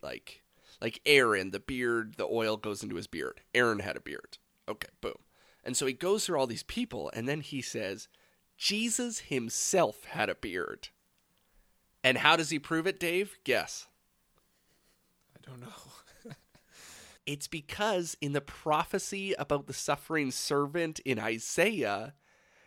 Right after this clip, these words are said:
Speaker 1: it says, "He gave his cheeks to those who pull out the beard."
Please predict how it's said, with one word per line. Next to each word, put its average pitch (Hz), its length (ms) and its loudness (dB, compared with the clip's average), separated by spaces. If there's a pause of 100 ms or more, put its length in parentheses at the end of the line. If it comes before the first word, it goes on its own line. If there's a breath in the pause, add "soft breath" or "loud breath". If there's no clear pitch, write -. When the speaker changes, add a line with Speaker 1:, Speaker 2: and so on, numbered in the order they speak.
(160)
Speaker 1:
it - 240 -2
says, 123 760 0 (500)
"He 151 240 -8
gave 151 340 2
his 147 220 -2
cheeks - 680 -2
to 135 160 0
those 131 380 4
who 120 100 -4
pull 131 340 0
out 123 180 0
the 110 60 -4
beard." 107 680 -4